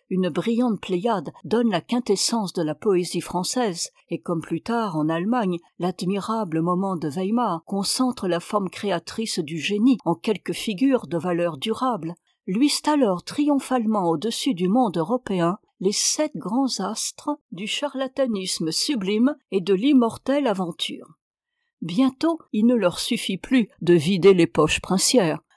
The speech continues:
D'une manière à la fois grossière et grandiose, ils interviennent dans les événements de l'époque et ils font tourner la roulette gigantesque de l'histoire du monde. Au lieu de servir et d'obéir,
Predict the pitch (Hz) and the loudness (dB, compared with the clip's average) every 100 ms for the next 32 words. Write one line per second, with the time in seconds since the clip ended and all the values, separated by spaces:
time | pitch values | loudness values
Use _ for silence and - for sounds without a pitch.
0 | - 170 247 247 277 285 262 175 156 170 | -8 4 6 8 8 6 4 2 0 -2
1 | - 175 170 147 160 185 - 180 160 - | -2 2 2 2 -2 -2 -4 -4 -6 -6
2 | 277 277 196 214 190 254 294 302 - _ | -4 -4 0 -2 2 4 4 2 -2 _
3 | _ - 226 196 285 302 269 196 220 254 | _ -4 -4 0 0 2 0 0 0 0
4 | 247 196 175 165 254 247 240 220 180 233 | 0 -2 -2 0 0 2 2 4 4 4
5 | 240 190 - 185 - - _ 208 247 240 | 2 2 0 -2 -4 -20 _ 0 0 0
6 | 285 277 - 277 285 233 165 - 254 170 | -2 -2 -2 2 2 2 0 0 2 2
7 | 143 190 240 254 247 208 190 - 175 175 | 0 -4 -2 -2 -2 -2 -2 -4 -2 -2
8 | 175 220 - 226 220 156 165 156 - - | -2 -4 -2 -2 -2 0 0 0 -2 -12
9 | - _ _ _ 170 175 165 208 175 170 | -20 _ _ _ -2 0 4 4 4 0
10 | - 180 156 208 226 175 165 170 160 180 | -2 -4 -2 -2 -2 -2 -2 0 0 0
11 | 247 247 185 | 2 0 -2